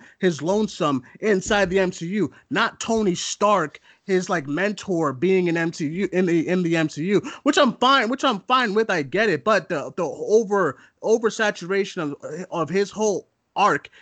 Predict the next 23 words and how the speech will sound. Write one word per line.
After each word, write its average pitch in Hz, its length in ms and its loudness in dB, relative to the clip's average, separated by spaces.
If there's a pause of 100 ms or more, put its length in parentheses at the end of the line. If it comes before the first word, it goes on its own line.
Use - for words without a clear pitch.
(100)
is 160 140 -2
based 180 300 0
off 151 220 0
Tony, 196 520 0 (220)
where 196 160 2
there's 196 180 2
characters 247 460 0
in 233 160 0
the 202 140 -2
M 185 100 -2
C 170 160 -10
U 208 240 -4
who 185 100 -4
kinda 202 300 -2
has 175 220 0
their 160 200 -2
own 175 280 -2
arc 170 340 -2 (220)
that's 160 200 -2
not 156 240 0
based 160 280 -2
off 190 160 0
own, 180 240 -2